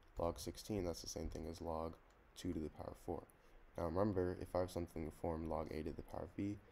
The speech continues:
I can move my exponent to the front. So now I have five times log two over four times log two. Now these two log twos can cancel out, so I'm left with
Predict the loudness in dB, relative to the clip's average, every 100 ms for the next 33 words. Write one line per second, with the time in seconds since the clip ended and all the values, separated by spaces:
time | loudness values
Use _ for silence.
0 | -20 -20 -8 -4 0 4 4 4 4 0
1 | -6 -2 0 -2 -2 -2 0 -2 -4 -4
2 | -4 -4 -2 -2 -4 -14 -20 -20 -20 -20
3 | -20 -20 -20 -20 -20 -20 -20 -20 -20 -18
4 | -10 2 4 6 6 2 0 0 2 4
5 | 2 0 0 0 -2 -8 -14 -20 -4 2
6 | 4 4 0 -4 -6 -4 -4 -4 -4 -2
7 | -2 -4 -8 -6 -4 -4 -6 -14 -20 -20
8 | -16 -10 -4 -2 -2 -6 -6 -2 0 0
9 | -2 -4 -4 -4 -4 -6 -8 -8 -6 -8
10 | -8 -14 -16 -10 -10 -2 0 2 0 0
11 | 2 4 4 2 -4 -2 -6 -4 -4 2
12 | 4 4 2 -4 -20 -20 -20 -20 -20 -20
13 | -14 0 4 4 4 2 -2 -2 -4